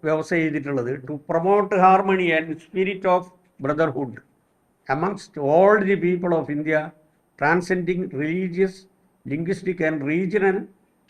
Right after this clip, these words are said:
or sectional diversities. ഭരണഘടന അനുശാസിക്കുന്ന ഈ ഫണ്ടമെന്റൽ ഡ്യൂട്ടി നിർവഹിക്കാനുള്ള ഒരു പൊതുപ്രവർത്തകൻ്റെ കടമ മാത്രമേ ഞാൻ നിർവഹിച്ചിട്ടുള്ളൂ. ഇത് ബഹുമാനപ്പെട്ട സുപ്രീം കോടതി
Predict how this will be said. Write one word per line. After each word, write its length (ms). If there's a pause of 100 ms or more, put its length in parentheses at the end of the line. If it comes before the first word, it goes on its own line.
(120)
or 80 (180)
sectional 480 (280)
diversities. 680 (1400)
ഭരണഘടന 600
അനുശാസിക്കുന്ന 680 (180)
ഈ 40 (140)
ഫണ്ടമെന്റൽ 500 (140)
ഡ്യൂട്ടി 440 (760)
നിർവഹിക്കാനുള്ള 720 (180)
ഒരു 100 (120)
പൊതുപ്രവർത്തകൻ്റെ 800 (100)
കടമ 160 (140)
മാത്രമേ 360 (460)
ഞാൻ 200
നിർവഹിച്ചിട്ടുള്ളൂ. 560 (1300)
ഇത് 140 (140)
ബഹുമാനപ്പെട്ട 560 (100)
സുപ്രീം 320
കോടതി 260